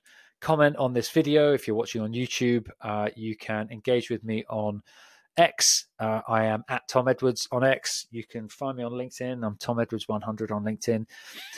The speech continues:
Do please drop me a note. Tell me what you think.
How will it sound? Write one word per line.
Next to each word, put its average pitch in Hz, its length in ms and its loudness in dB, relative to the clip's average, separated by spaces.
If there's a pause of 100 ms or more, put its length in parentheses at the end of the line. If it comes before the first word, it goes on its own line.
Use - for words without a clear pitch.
(260)
Do 135 200 6
please 135 640 4 (100)
drop 170 160 6
me 143 80 4
a 143 60 4
note. 151 460 8
Tell 156 180 0
me 151 100 -2
what 139 160 0
you 117 60 -8
think. - 540 0